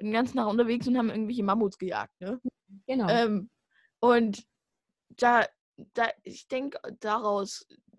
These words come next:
Speaker 1: ist das sicherlich auch irgendwie begründet, dass eben, äh, die Männer sich typischerweise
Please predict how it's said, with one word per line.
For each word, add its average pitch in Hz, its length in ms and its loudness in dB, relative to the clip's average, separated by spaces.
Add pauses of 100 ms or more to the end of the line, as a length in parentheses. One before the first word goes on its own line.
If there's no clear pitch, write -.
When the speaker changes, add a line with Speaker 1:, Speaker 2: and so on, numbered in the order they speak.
(200)
Speaker 1:
ist - 220 -12
das 208 180 -8
sicherlich 220 560 -8
auch 294 260 -6
irgendwie 202 280 -4
begründet, 180 720 -8 (180)
dass - 460 -10
eben, 185 520 -6 (680)
äh, 196 320 0
die 196 320 -10
Männer 196 300 -4
sich 208 340 -10 (520)
typischerweise 190 1040 2